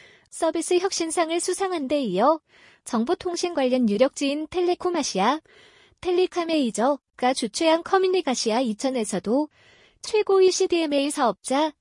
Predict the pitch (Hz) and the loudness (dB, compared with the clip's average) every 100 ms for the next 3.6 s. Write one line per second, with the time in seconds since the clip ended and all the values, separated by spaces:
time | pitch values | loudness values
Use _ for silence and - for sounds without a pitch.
0 | _ - 220 - 392 359 370 349 330 294 | _ -2 -2 0 0 2 2 0 0 0
1 | 320 254 - 262 262 233 - 285 311 - | 2 2 0 2 2 2 -2 0 0 -2
2 | _ 202 247 277 359 359 381 359 285 294 | _ 0 0 2 -2 -2 0 0 0 0
3 | 285 - - 170 180 | 0 -2 -2 0 0